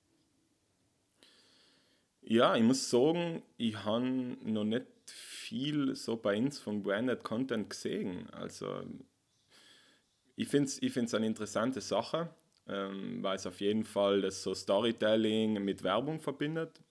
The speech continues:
mm, für das ich eigentlich allem bin so. Also mir ist allem wichtig, äh, cooles Storytelling zu machen. Mir ist wichtig, im Zuseher einfach einen Mehrwert, äh, zu bieten, ähm, und nicht einfach die Werbung in die Fresse hauen.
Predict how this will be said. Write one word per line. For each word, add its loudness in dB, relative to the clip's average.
mm, -6
für -6
das -2
ich 2
eigentlich -4
allem -4
bin 4
so. -2
Also -2
mir -2
ist -4
allem -2
wichtig, -6
äh, -6
cooles -8
Storytelling 0
zu -8
machen. -2
Mir -6
ist -4
wichtig, -2
im -4
Zuseher 0
einfach 0
einen -2
Mehrwert, 2
äh, -4
zu -12
bieten, 0
ähm, -8
und -6
nicht 0
einfach -2
die -4
Werbung -2
in -6
die -4
Fresse -4
hauen. 0